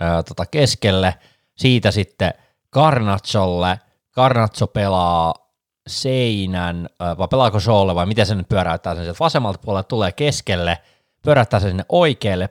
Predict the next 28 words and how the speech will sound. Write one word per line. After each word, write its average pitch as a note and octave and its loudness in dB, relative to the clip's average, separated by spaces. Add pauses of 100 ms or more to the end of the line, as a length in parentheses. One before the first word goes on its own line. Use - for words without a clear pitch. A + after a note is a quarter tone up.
puolelle, F#2 -2
juoksee D3 2
itse D#3 -2
perässä A2 0
sinne G2 -6
keskelle, G#2+ -4
sitten - -2
pelataan A2+ 2
jollain G#2 0 (480)
yhden D#3+ 2 (220)
kosketuksen G#2+ -2
seinällä G2 0
Casemiron G2 0
kautta F2 -6
takaisin B2 -2
Garnacholle, F2+ -2 (280)
sen C3 2
jälkeen G#2+ 0
Shawlle G#2 0
ja F#2 -2
Shaw G2 2
nopeasti F2 -2 (300)
boksiin F#2+ 0
ja E2+ -2
Rashford F#2+ -4
painaa D2+ -10
kaksi F2+ -10
nolla. E2+ -10